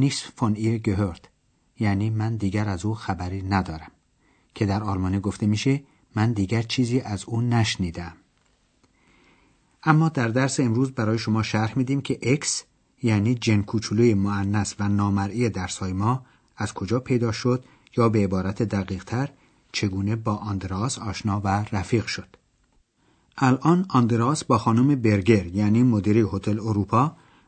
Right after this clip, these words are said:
و آقای دکتر تورمان، میهمان همیشگی این هتل، دور هم نشستند. خانم برگر و دکتر تورمان شاهد ناپدید شدن اکس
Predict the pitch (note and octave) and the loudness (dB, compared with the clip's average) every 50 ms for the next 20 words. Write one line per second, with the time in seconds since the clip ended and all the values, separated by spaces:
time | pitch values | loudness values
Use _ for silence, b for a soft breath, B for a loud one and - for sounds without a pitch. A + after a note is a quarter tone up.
0 | b - A2+ A2 G#2+ G#2 G2+ A2+ A#2 A2+ G#2+ G2 G#2+ F#2+ - - G#2+ G2 F#2 - | b 0 0 0 0 0 0 2 2 2 2 0 -2 -4 -2 -2 -4 -4 -4 -4
1 | - - A2 G#2 G2 G2+ G#2 A#2 D3 D#3 D#3 - - A#2+ A2 G#2+ F2 A2+ A#2 A2+ | -4 -2 0 2 4 4 4 4 4 2 0 -2 -4 -4 -2 0 0 0 0 0
2 | G#2 F2+ F#2 G#2 G2+ G2 F#2 - A2+ G#2 G#2 C#3+ D#3 D#3 D3 C3 A#2+ G2+ A#2+ A2 | 0 -2 -2 -2 -2 -2 -2 -2 -4 0 2 2 2 2 2 2 2 2 0 0
3 | A2+ B2 A#2+ B2 C3 B2 A2+ A#2 A#2 G#2+ F#2+ F2+ A#2 A#2+ B2+ A2+ G2 - F#2+ F#2 | 0 0 0 0 0 0 0 0 2 0 0 0 0 0 0 0 -2 -4 -6 -6
4 | - - - F#2+ - - _ _ - b b b b b b b b b b b | -6 -6 -6 -6 -6 -8 _ _ -20 b b b b b b b b b b b
5 | b b - - B2+ B2 C#3 D#3+ E3 C#3+ A2+ A2 G2+ F#2+ F2 F#2+ F#2 F2+ F#2 - | b b -2 2 4 6 6 8 6 6 4 2 0 0 -2 -4 -6 -6 -8 -6
6 | G2+ G#2 G2 G#2 G2 - - G#2+ G2+ G2+ - - A2 G#2+ G2+ G#2+ B2 D3 D#3+ - | -4 -2 -2 -2 -4 -2 -2 -2 -2 -2 -2 0 2 2 4 4 4 2 2 -2
7 | b b b b b b - - - A2 G2+ F#2+ G#2 G#2 G#2+ C3 C#3+ D3 D3 B2+ | b b b b b b -12 -4 -2 -2 0 0 0 -2 0 0 -2 0 -2 -2
8 | G#2+ G2 - G#2+ G2+ F#2+ G2 F#2 - - G#2 F#2 F#2+ G2 A#2 C3 - - C3 C3+ | -2 -2 -2 -4 -4 -4 -4 -6 -6 -6 -6 -4 -2 -2 -2 -4 -4 -2 -2 -2
9 | C3 - - | -2 -4 -10